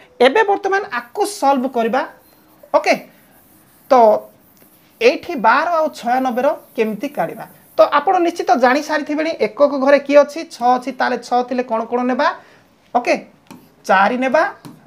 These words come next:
ଆଉ ଗୋଟେ ଛଅ ଗୋଟେ ନେବା। ଚାରି ଚଉକୁ ଷୋହଳ, ଷୋହଳର ଏକକ ଘରେ ଛଅ ଅଛି, ତାପରେ ଛଅ ଛକ ଛତିଶ, ଛତିଶର ଏକକ ଘରେ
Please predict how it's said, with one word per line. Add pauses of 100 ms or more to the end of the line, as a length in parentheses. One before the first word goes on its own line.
(100)
ଆଉ
ଗୋଟେ (220)
ଛଅ
ଗୋଟେ
ନେବା। (540)
ଚାରି
ଚଉକୁ
ଷୋହଳ, (240)
ଷୋହଳର
ଏକକ
ଘରେ (300)
ଛଅ
ଅଛି, (540)
ତାପରେ
ଛଅ (100)
ଛକ (140)
ଛତିଶ, (480)
ଛତିଶର
ଏକକ
ଘରେ